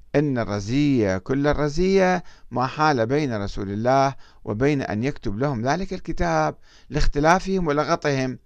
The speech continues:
البخاري حديث رقم أربعة آلاف وأربعمية واثنين وثلاثين. وفي رواية أخرى عن ابن عباس قال: "يوم الخميس، وما يوم الخميس، اشتد برسول الله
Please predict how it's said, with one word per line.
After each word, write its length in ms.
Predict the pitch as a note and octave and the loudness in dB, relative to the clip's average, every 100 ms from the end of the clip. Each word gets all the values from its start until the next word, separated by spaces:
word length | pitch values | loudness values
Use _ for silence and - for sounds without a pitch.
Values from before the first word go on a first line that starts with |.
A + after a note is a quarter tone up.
| - - - | -20 -20 -8
البخاري 520 | C3+ C3 B2+ D#3 C#3 B2 | -6 -6 0 0 2 -2
حديث 360 | C3 C#3 A#2+ | -4 -6 -6
رقم 180 | - A#2 | -8 -6
أربعة 280 | F#2+ A2 G#2 | -4 -4 -4
آلاف 320 | - C3 B2+ - | -2 -2 -4 -6
وأربعمية 680 | F#2 F#2+ F#2 D3 E3 E3+ - - - - | -6 -6 -4 -4 -4 -6 -8 -20 -20 -12
واثنين 440 | A#2+ - C#3+ E3+ | -10 -6 -4 -2
وثلاثين. 640 | E3 - F#2+ F#2+ A2 G2+ G#2+ - - - - - - - | -4 -2 -2 -2 -4 -4 -6 -14 -20 -20 -20 -20 -20 -10
وفي 200 | - D3 | -6 2
رواية 400 | C#3+ D3+ F3 D#3+ | 6 8 8 8
أخرى 400 | D#3+ E3 E3+ E3+ E3+ - - - - | 4 4 4 4 2 -16 -20 -12 -4
عن 100 | C3 | 0
ابن 180 | D3 C3+ | 0 0
عباس 580 | A2+ G2+ B2 D3+ D#3 | 0 0 2 2 0
قال: 380 | - C#3 E3 F#3 - - - - | 2 6 6 4 -4 -20 -20 2
"يوم 280 | F#3 G#3 F#3+ | 6 6 4
الخميس، 840 | D#3 E3 F3 F3+ F#3 F3+ F3 - - | -2 -4 -2 -2 -2 -2 -4 -8 -6
وما 280 | C3+ E3+ D#3 | -2 0 2
يوم 320 | A#2+ D#3+ G3+ | 2 2 0
الخميس، 520 | F3+ C3 A#2+ A2 F#2 - - - - - | -4 -4 -2 -2 -4 -14 -20 -20 -6 0
اشتد 500 | C#3+ G#3+ G#3+ D#3 D#3 | 4 8 8 8 2
برسول 440 | C#3+ B2 B2+ A#2 | 4 0 -4 -6
الله 440 | A2+ A2 A#2 A2+ | -4 -2 0 0